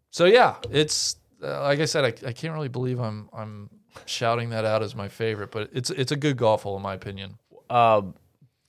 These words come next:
Speaker 2: parting thoughts on, on the vibe. Like, you were a member, or your
Speaker 1: Yeah.
Speaker 2: parents were.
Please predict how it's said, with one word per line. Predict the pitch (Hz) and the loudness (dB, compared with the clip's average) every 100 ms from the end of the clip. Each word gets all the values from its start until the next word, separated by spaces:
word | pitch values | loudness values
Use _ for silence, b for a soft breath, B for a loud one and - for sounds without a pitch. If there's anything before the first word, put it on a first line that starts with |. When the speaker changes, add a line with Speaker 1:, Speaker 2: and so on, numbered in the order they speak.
| _ _ | _ _
Speaker 2:
parting | - 175 175 | 4 6 4
thoughts | - 139 135 - | 6 8 8 8
on, | 117 110 104 - | 6 6 4 0
on | 120 110 | 0 2
the | |
vibe. | 101 92 92 90 87 - _ _ _ _ _ _ _ _ _ _ _ _ _ _ _ _ _ _ | 0 0 2 0 -2 -12 _ _ _ _ _ _ _ _ _ _ _ _ _ _ _ _ _ _
Like, | 120 107 - | 2 2 0
you | 98 135 | -6 0
were | 254 202 | 6 8
a | |
member, | 143 127 110 - - _ _ _ | 8 6 6 0 -6 _ _ _
or | 113 | 2
your | 151 | 6
Speaker 1:
Yeah. | 139 | 8
Speaker 2:
parents | 131 113 - | 8 4 0
were. | 98 98 | -4 -4